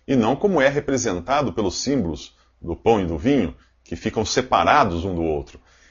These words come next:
Ele fez outras afirmações simbólicas do tipo: "Eu sou a porta, eu sou a videira, eu sou o caminho", e ninguém de sã consciência iria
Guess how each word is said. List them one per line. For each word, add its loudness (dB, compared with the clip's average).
Ele 2
fez 4
outras 4
afirmações -2
simbólicas 2
do 0
tipo: 0
"Eu 4
sou 0
a 2
porta, 2
eu -2
sou -2
a 2
videira, 0
eu -2
sou -2
o -4
caminho", -2
e 0
ninguém 2
de -4
sã -2
consciência -6
iria 0